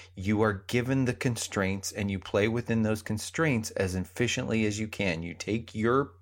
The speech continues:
particular player power, you play it as efficiently and to the best of your ability, and that's how you win." It's not like Caverna where you're like, "Hey, I'm gonna go off and do my,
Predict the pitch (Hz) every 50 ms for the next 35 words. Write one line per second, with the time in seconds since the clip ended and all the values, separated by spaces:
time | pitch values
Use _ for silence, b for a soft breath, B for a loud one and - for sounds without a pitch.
0 | - - 139 135 131 - 147 143 147 143 - - 107 95 90 87 - - 76 -
1 | 50 50 - - B B B B B B B B B 101 101 - - - - 113
2 | 113 113 113 113 - - - 107 98 90 - - - - - 117 117 - 135 127
3 | - - 123 120 120 120 - - 101 95 90 87 - - 85 87 - 107 101 98
4 | - - 107 95 95 98 95 98 95 - 151 147 120 101 104 104 - - 98 95
5 | 95 87 92 - - - 92 95 92 87 92 - - - - b b b b b
6 | b b b b b b b - - - - 120 107 - 127 135 131 131 - -
7 | 127 123 120 120 117 - - - 113 101 110 110 107 104 101 98 98 98 98 95
8 | 95 98 95 95 92 95 - - 254 302 311 320 311 302 - 294 302 302 302 247
9 | 302 311 320 320 311 311 - 294 285 277 277 302 311 311 311 285 262 294 294 294
10 | 285 -